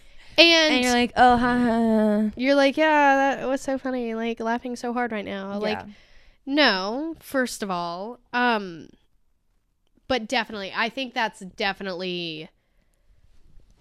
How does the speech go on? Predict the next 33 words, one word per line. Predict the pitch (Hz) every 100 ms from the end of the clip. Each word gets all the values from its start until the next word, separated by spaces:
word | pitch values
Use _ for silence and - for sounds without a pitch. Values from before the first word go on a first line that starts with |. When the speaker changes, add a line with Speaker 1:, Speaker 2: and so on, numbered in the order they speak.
| _
Speaker 1:
a | 226
huge | - - 226 214 -
thing. | 208
I | - 233 214
literally | 233 247 254 262 247 254 269 277
did | 247 247
not | 214 196
realize | 185 180 196 208
that | 208
until | 208 202 185
right | 190 180 170 175
now | 180 160 170 214 294 - - _ _ -
when | 220
you | 196 196
said | 180 165
that. | 165 180 233 294
Speaker 2:
It's | -
crazy. | 233 226 190
Speaker 1:
And | 262
now | 269 240 262
it's, | 254
like, | 302 262
changed | 277 262 254
my | 262
whole | 220 - 240 240
perspective | 240 233 - 190 - 185
on | 87
life. | - 117 87
Speaker 2:
No, | 262 262
and | 226
anytime | - 202 220 226
you'll | 233
see, | 226 226 214 208